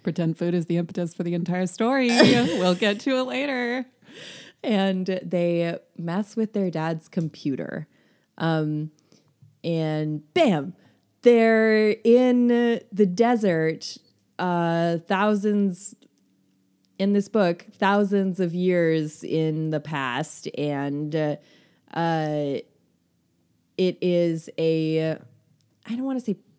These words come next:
Speaker 2: primitive, but it is a biblical setting.
Speaker 1: Yes.
Speaker 2: Um, and the people are very small. Uh, I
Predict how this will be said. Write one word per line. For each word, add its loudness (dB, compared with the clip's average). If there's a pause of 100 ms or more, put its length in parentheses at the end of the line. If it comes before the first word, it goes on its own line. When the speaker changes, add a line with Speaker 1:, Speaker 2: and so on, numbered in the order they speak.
(180)
Speaker 2:
primitive, -6 (460)
but -2
it 0
is 4
a 4
biblical 0
setting. -8
Speaker 1:
Yes. 0
Speaker 2:
Um, -4 (100)
and -4
the -2
people 0
are -2
very 0
small. -2 (580)
Uh, -4 (200)
I -4